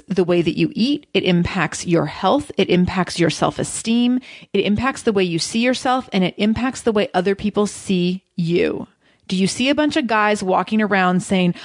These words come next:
"Oh man, I had a really bad day yesterday. I accidentally ate the donut in the office"? No, they don't say that because men do not value themselves on what they put in their mouths. Now, that's a pretty big generalization. There are some men that do.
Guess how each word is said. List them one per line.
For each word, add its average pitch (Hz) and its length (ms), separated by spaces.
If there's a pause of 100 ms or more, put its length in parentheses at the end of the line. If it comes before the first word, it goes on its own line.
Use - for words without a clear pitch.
(240)
"Oh 202 100
man, 185 220
I 185 40
had 196 180
a 208 40
really 190 200
bad 190 240
day 175 100
yesterday. 175 540
I - 20
accidentally - 420
ate 185 80
the - 80
donut 175 260
in 165 100
the 165 100
office"? - 400 (240)
No, 302 100
they 294 140
don't 311 220
say 302 140
that 269 280 (420)
because 220 260
men 254 260
do 277 120
not 226 280
value 196 360
themselves 269 680
on 214 160
what 214 260
they 247 100
put - 240
in 190 100
their 180 120
mouths. 180 480
Now, 185 140
that's - 340 (160)
a 180 60
pretty 214 260
big 175 220
generalization. 170 640
There 185 100
are 175 160
some 175 220
men 170 180
that 160 120
do. - 260